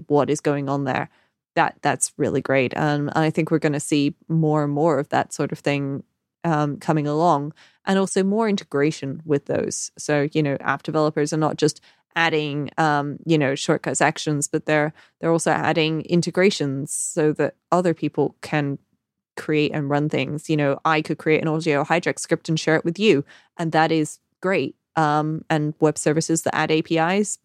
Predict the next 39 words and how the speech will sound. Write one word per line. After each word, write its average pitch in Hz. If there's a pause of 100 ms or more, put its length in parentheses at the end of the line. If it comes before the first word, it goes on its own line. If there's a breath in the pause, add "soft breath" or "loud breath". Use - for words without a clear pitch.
will 160 (240)
end 170
up 156
with 175
things 165
like, 147 (360 soft breath)
um, 160 (400)
Make 165
and 156
Zapier 151
integrations, 180
but -
they'll 170
also 170
have 165
people 180
just -
create 165
tools 208
that 151
do 214
something 160 (360 loud breath)
using 185
their 175
application, 170 (120)
and 180
more 170
and 180
more 185
people 185
will 180
use 170
their 165
application 165
because 165
that 156
tool 165
exists, 160
which -